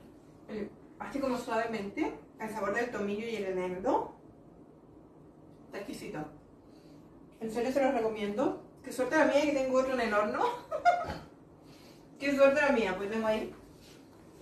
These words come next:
Bueno, A ver, enfoca eso, sí. Mm. Miren, ahí va. Pero me faltan.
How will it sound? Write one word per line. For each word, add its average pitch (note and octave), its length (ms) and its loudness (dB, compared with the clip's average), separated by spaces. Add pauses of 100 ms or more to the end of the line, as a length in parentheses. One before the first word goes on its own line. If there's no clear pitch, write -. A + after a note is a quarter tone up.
(280)
Bueno, A#3+ 220 4 (300)
A G#3+ 60 2
ver, A3+ 140 2
enfoca D4 320 8
eso, D4 280 4 (160)
sí. - 300 -2 (1600)
Mm. G3+ 920 -8
Miren, A#3 220 6
ahí A3+ 140 6
va. - 220 2 (3500)
Pero G#3 180 2
me G#3 40 0
faltan. G3 460 2